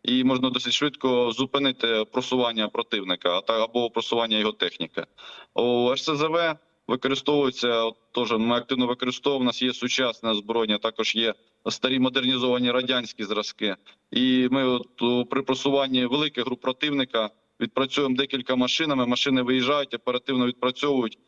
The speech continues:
о, квадрат, і, ну, там м'ясний штурм набуває, знаєте, фігурального значення, що таке м'ясний штурм. І також до, мобільність, о, цих систем дає те, що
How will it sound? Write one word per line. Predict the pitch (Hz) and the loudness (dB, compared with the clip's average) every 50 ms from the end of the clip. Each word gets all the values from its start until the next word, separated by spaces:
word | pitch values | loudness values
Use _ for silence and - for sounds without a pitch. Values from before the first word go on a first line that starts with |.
| _ _ | _ _
о, | - - 110 113 117 113 | 0 2 2 2 2 0
квадрат, | - 120 127 127 - 139 143 139 - _ - - - | 0 0 0 0 2 0 0 0 -2 _ -18 -10 -6
і, | - 117 117 120 120 120 120 | -2 -2 0 0 0 0 0
ну, | 120 123 113 | 0 0 -2
там | 107 - 120 120 120 120 120 117 110 107 | 0 -2 -2 -2 0 0 0 0 0 0
м'ясний | 117 131 131 - 165 170 156 | 0 -2 -2 0 -2 -2 -2
штурм | - - 165 151 143 | 0 -2 0 2 2
набуває, | 143 135 127 131 139 143 143 135 131 127 120 | 0 2 2 2 2 4 4 4 2 0 0
знаєте, | 123 127 120 - 117 | -2 -2 -2 -4 -4
фігурального | - 139 143 156 156 143 127 120 117 110 | -2 0 0 2 2 0 0 0 -2 -2
значення, | 107 135 143 143 - - 120 117 110 107 - _ _ _ _ | 0 -2 -2 -2 -2 -2 -2 -4 -4 -4 -6 _ _ _ _
що | - - 123 | -4 -4 -2
таке | 127 123 - 127 | -2 -2 0 0
м'ясний | 123 127 123 - 127 123 | 0 0 0 -2 -4 -4
штурм. | - - 117 107 95 92 - _ - - _ _ | -2 -2 -2 -2 -2 -4 -14 _ -20 -20 _ _
І | 120 | -2
також | 117 - 143 135 135 123 110 | -2 -2 -2 0 -2 -2 -2
до, | 104 123 127 127 123 123 | -2 -2 0 0 2 0
мобільність, | 127 139 135 143 143 139 139 131 - - - | 0 -2 -2 -2 -2 0 -2 -2 -4 -4 -4
о, | 123 127 127 127 | -2 0 0 0
цих | 127 - - 127 - | 0 -2 -4 -6 -4
систем | - 131 135 - - 156 147 135 | -4 -6 -6 -2 -2 -2 0 0
дає | 123 123 123 123 | 0 0 -2 -2
те, | 120 - 120 | -4 -4 -6
що | - - 123 117 | -2 -2 -2 -2